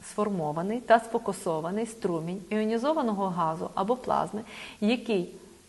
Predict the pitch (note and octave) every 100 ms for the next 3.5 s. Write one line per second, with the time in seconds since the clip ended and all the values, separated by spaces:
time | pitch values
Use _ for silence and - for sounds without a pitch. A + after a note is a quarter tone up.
0 | - F#3 A3 C#4 F#3+ D#3 D#3 G3 F#3+ G3+
1 | F3+ F3 F3+ F3 F#3 B3+ D#4+ F4 F4 -
2 | F3+ A#3 D#4 A#3+ F3+ - G#3+ A3 F#3 F#3
3 | F3 E3+ - E3+